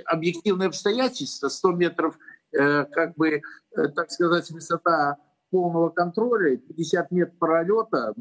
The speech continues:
оно позволяет в силу того, что мы П В О крайне, а, оголили и создали объектовую защиту только на уровне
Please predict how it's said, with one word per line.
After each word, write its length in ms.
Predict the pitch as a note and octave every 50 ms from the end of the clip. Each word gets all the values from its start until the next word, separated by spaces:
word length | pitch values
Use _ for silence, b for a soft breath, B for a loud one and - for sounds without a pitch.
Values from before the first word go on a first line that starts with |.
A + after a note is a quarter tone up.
| B2 -
оно 260 | B2+ B2+ C3 D3+ F#3
позволяет 720 | F3 - G3 F3 E3+ F3 F3+ F3+ G#3 A#3 A#3 G#3+ G3+ - - _ _ _ _ _ _ _ _
в 60 | - -
силу 480 | - G3 G#3+ G3+ F#3 F#3+ F#3 F3 F#3 _ _ _ -
того, 360 | F#3 F#3 F#3+ F#3+ G3 G3 F3+
что 280 | E3 - - - F#3+ F3
мы 360 | F3+ F#3 G3+ G#3 G3 - - _ _ _ _ -
П 80 | F#3 F3+
В 80 | F3 F#3 G3 F#3+ F#3+ F#3+
О 60 | E3+
крайне, 720 | _ - - F3 - F#3+ F#3 F3 D3+ C#3 C#3 C3+ C3 B2+ _ _ _ _ _ _ _ _ _ _ -
а, 440 | D3+ D3+ D3 D3 C#3+ C#3 C3+ C3 B2+ _ _ _ _ _ _ _ _ _
оголили 720 | - F3+ D3+ F3+ G3 G3 G#3+ A#3+ B3+ A#3 G3 C#3 B2 - -
и 40 | -
создали 720 | - - F3 E3+ D3+ D3+ F#3+ G3 F#3 F3+ E3+ E3 D#3+ D#3+ - - _ -
объектовую 800 | D#3 D3+ D#3 F3+ G#3+ G3+ - - A3+ G3+ F3+ D#3 D#3 D3+ D3 C3+
защиту 600 | - F3 E3+ - - - - B3+ A#3 - - - - _ _ -
только 280 | F#3+ F3+ F3 - E3
на 140 | E3 F3 F3
уровне 420 | F3 F3 E3 D#3 C#3+ C#3 D3+ E3